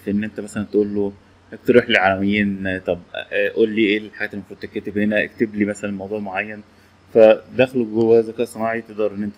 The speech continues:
تعمل شات معاه، ويقدر إن هو يساعدك في عمل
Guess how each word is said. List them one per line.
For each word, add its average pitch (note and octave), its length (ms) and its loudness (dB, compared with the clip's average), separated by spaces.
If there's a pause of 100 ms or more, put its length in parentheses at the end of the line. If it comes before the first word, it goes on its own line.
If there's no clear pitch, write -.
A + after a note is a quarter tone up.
(120)
تعمل G#2 280 -2
شات G#2 200 -12
معاه، G2 280 -2
ويقدر G#2 360 -2
إن F#2+ 60 -12
هو G#2 140 -6
يساعدك G2+ 440 -2 (580)
في G2 80 -2
عمل G#2+ 340 2